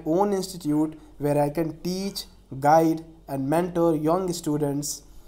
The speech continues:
throughout my life. Friends, this is the photograph which depicts my aim and the broader perspective of life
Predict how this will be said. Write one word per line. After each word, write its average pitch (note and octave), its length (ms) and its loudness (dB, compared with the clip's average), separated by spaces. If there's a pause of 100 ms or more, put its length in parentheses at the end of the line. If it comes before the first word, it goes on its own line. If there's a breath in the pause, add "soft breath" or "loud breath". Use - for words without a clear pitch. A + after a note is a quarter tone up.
(160 soft breath)
throughout D3+ 420 2
my C#3 100 -4
life. B2+ 400 -6 (840 soft breath)
Friends, F#3+ 380 2
this E3+ 200 0
is F#3 120 -4
the F3+ 100 -4
photograph E3 680 4
which D3 200 -2
depicts E3+ 600 -2 (1200 soft breath)
my F#3+ 320 8
aim E3 320 4
and D3 180 -4
the D3+ 60 0
broader D#3 340 4
perspective D#3+ 540 0
of D3+ 180 2
life C#3+ 520 -2